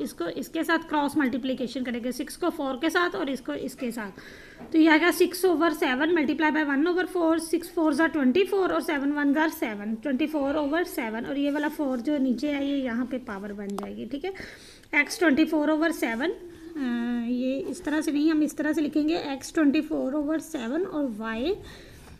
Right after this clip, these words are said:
और यहाँ पर power आ जाएगी फ़ोर, ठीक है। ये ऐसे करना है।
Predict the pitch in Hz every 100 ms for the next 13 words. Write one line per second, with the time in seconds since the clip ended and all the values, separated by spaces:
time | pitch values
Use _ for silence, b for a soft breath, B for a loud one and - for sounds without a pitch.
0 | - 294 254 247 277 311 254 240 220 240
1 | 196 208 208 262 - 226 185 180 311 453
2 | 480 - 285 240 208 190 269 240 214 381